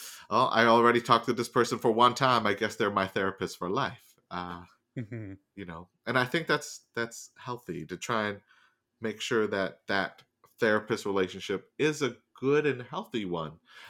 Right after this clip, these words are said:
Speaker 1: Um, I think that can, can also be a way to help alleviate some of that fear.
Speaker 2: Yeah. And to really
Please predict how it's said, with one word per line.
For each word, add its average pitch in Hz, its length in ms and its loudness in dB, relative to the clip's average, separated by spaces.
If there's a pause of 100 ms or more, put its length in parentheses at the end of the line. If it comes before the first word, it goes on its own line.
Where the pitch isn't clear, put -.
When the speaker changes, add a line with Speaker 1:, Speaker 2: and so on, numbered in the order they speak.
(120)
Speaker 1:
Um, 85 460 -4 (460)
I 101 80 -6
think 117 240 -8
that 104 200 -2
can, - 220 -16
can 92 160 -10
also 90 220 -8
be 87 160 -4
a 82 80 0
way 80 200 -4
to 80 300 -8 (220)
help - 280 -8
alleviate 85 520 -8
some 78 180 -12
of 73 80 -12
that 69 160 -16
fear. 76 260 -18 (1200)
Speaker 2:
Yeah. 98 260 -6 (720)
And 151 120 -4
to 147 100 0
really 147 320 0